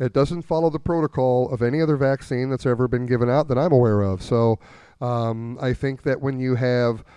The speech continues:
uh, truly clinically tested, uh, things, vaccines that follow the typical protocol, they've changed the definition of vaccine, I believe.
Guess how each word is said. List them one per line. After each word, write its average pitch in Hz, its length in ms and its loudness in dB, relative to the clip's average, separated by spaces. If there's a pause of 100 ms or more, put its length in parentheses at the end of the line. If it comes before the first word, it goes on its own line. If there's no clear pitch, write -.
(220)
uh, 117 460 0
truly 151 800 2 (120)
clinically 147 720 -4 (200)
tested, 139 720 -4 (420)
uh, 110 800 -6
things, 139 840 -2
vaccines 135 880 -4
that 113 340 -4 (240)
follow 127 440 0
the 117 100 -6
typical - 380 -6
protocol, 131 480 0
they've 123 200 0
changed 131 440 -4
the 123 160 0
definition 123 560 0
of 131 160 2
vaccine, 107 480 -4
I 101 60 -6
believe. 95 320 -6